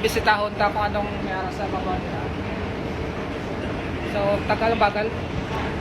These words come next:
Mga fast food pala, guys, ang ari di, guys. So, Dunkin Donut. Yes. At yung iba ay close pa. Wala pa sang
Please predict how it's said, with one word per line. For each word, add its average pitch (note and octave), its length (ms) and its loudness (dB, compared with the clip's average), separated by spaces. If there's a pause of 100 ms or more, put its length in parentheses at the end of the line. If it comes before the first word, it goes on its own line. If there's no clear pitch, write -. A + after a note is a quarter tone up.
(920)
Mga G#3+ 480 4
fast A#3+ 240 2
food B3 160 2
pala, B3 160 4
guys, A3+ 320 0
ang G#3+ 160 -4
ari G3+ 240 -2
di, F#3+ 80 -4
guys. F3+ 320 -4 (160)
So, G#3 80 -4 (400)
Dunkin G3+ 400 -4
Donut. F3+ 480 -4 (1600)
Yes. E4 160 -8 (1040)
At G#3+ 160 2
yung A#3 160 -4
iba G#3+ 320 4
ay - 80 -10
close G3+ 320 -2
pa. F3 160 0 (400)
Wala G3 240 2
pa G3+ 80 -2
sang G3 240 0